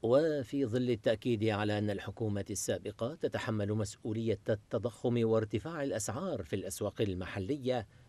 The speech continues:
إلا أن الحكومة الحالية انتهجت نفس سياسات تلك الحكومات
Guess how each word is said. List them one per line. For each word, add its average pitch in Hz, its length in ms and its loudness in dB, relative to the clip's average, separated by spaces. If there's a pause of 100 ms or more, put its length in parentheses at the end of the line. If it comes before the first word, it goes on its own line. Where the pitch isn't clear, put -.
إلا 87 220 -12
أن 123 280 -2
الحكومة 101 600 -8 (100)
الحالية 151 680 -2 (260)
انتهجت 180 600 -4 (100)
نفس 95 260 -6
سياسات 95 640 -6
تلك 87 300 -10
الحكومات 156 800 -2